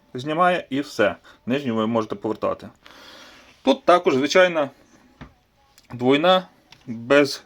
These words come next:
гібридного зуму. Тут у нас іде гібридний зум на велике зближення, тут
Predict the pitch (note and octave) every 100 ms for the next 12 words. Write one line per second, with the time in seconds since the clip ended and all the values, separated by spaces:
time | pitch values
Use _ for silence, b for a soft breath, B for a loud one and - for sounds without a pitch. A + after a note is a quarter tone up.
0 | A#2+ B2 C#3 B2+ B2 A#2 G#2 F#2 - -
1 | A2+ B2+ A2+ A2 A2+ G#2 A#2 B2+ C#3+ F#3
2 | A3 A3+ _ - E3+ F3 E3+ E3 E3 D#3+
3 | A#2+ - E3